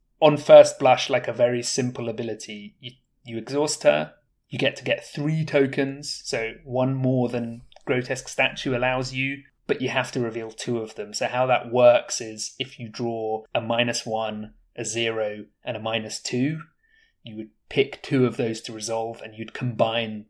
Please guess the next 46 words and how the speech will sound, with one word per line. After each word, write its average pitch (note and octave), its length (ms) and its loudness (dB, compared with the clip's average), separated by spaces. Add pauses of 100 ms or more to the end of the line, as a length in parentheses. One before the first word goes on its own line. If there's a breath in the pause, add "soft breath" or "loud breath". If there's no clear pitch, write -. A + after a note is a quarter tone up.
(140)
the A2 100 -6
negatives. A#2+ 800 -6
So G#2 420 -8
I G#2+ 120 -6
would G#2 180 -14
take - 360 -6 (120)
the B2 80 -6
minus G#2+ 380 -10
one G#2+ 140 -10
and G#2 120 -14
the G#2 60 -14
zero, G#2+ 440 -10
and A2 100 -14
my G#2 200 -12 (240)
combined G#2+ 400 -6
score A2 300 -8
would - 60 -20
be G#2+ 80 -16
zero. G#2+ 420 -10 (320)
But - 120 -8
where E3+ 220 8
that - 320 4
obviously C3+ 680 2 (200)
starts - 380 -2
to - 120 -10
become A#2+ 180 -4
much - 200 -6
more A3 120 -10
powerful C#3+ 480 -2
is A2 100 -8
if A#2 140 -8
one B2 160 2
of A#2+ 100 -2
the B2 60 -6
three A#2 240 -12
tokens A2 480 -10
you A2 120 -14
pull G#2+ 440 -10
is - 240 -16
the D3 100 -12
tentacle G3+ 480 -2
token, B2 580 -8 (520)
you A#2+ 140 -4
can D3 180 -4
ignore E3+ 360 0
it. - 240 -8